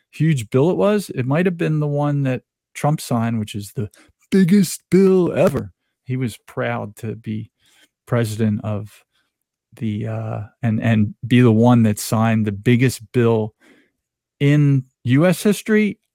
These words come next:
I checked. I think it's the biggest bill in Earth's history. So it's saying that the American empire is the, uh, biggest empire in Earth's history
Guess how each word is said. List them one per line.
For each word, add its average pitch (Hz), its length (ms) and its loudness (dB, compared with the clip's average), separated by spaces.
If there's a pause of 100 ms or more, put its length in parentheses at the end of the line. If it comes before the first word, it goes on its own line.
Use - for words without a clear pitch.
(200)
I 123 120 -4
checked. - 500 -6
I 131 80 -4
think - 400 -4
it's - 160 -12
the 113 160 -8 (100)
biggest 127 400 -4
bill 127 240 0
in 113 300 -2 (340)
Earth's 131 320 -2
history. 202 480 -4 (800)
So 117 260 -4
it's 110 140 -6
saying 117 300 0
that 113 180 -2
the 120 80 -4
American 113 340 0
empire 104 640 -4
is 104 400 -12
the, 104 260 -8
uh, 110 140 -6
biggest 113 560 0 (420)
empire 127 800 4
in 135 340 2
Earth's 123 280 -2
history 107 540 -10